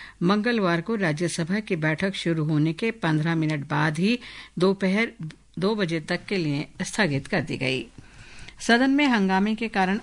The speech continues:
आज भी शून्यकाल और प्रश्नकाल नहीं हो पाया। बैठक शुरू होने पर उपसभापति हरिवंश ने दिव्या देशमुख को फिडे महिला शतरंज विश्व कप दो हज़ार पच्चीस जीतने के लिए बधाई दी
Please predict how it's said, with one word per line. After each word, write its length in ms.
आज 280
भी 140
शून्यकाल 720
और 80
प्रश्नकाल 560
नहीं 340
हो 120
पाया। 360
बैठक 380
शुरू 280
होने 340
पर 260
उपसभापति 880
हरिवंश 480
ने 160
दिव्या 380
देशमुख 480
को 140
फिडे 360
महिला 400
शतरंज 440
विश्व 380
कप 80
दो 100
हज़ार 240
पच्चीस 500
जीतने 380
के 140
लिए 160
बधाई 380
दी 220